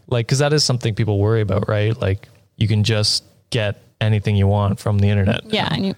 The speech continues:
Speaker 2: how-to videos on YouTube.
Speaker 1: How to
Speaker 2: Yeah.
Speaker 1: make sar-, sarin gas. <laughs>
Speaker 2: Yeah.
Speaker 1: How to three D,
Speaker 2: Start a cult.
Speaker 1: <laughs> how to start a cult.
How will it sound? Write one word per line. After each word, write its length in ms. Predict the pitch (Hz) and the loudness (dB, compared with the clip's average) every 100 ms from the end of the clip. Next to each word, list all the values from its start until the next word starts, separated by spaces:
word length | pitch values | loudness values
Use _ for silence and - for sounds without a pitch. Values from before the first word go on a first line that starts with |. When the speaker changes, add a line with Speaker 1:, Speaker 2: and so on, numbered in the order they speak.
| - | -8
Speaker 2:
how-to 560 | - - 220 233 - 240 | -8 -4 -4 -4 -6 -4
videos 360 | 240 240 240 247 | -2 -2 -2 -2
on 160 | 240 | -2
YouTube. 200 | 240 247 | -2 -2
Speaker 1:
How 380 | - 139 156 156 | -2 0 2 2
to 360 | 151 185 170 113 | 2 2 4 4
Speaker 2:
Yeah. 220 | 110 107 | 4 4
Speaker 1:
make 380 | 110 107 104 - - | 2 2 -4 -10 -6
sar-, 320 | - 113 107 - | -2 0 0 0
sarin 540 | 139 - 110 113 110 104 | -2 0 0 2 2 2
gas. 560 | 104 110 117 - 160 | 2 0 0 0 0
<laughs> 40 | 131 | 2
Speaker 2:
Yeah. 420 | 208 180 180 151 | 2 2 0 -2
Speaker 1:
How 280 | - 117 117 | -4 -2 -2
to 520 | 104 143 131 117 110 - - - - - | 0 0 2 2 0 -4 -18 -20 -20 -10
three 260 | - 117 | -2 0
D, 100 | 113 | 2
Speaker 2:
Start 120 | 110 - | 0 -2
a 20 | |
cult. 380 | - 196 190 - | -2 -2 -2 -2
Speaker 1:
<laughs> 180 | - 139 | 0 2
how 280 | 104 202 117 | 2 2 0
to 240 | - 147 | 0 0
start 240 | - 143 160 | 0 0 0
a 60 | |
cult. 360 | 160 170 123 | 0 0 -2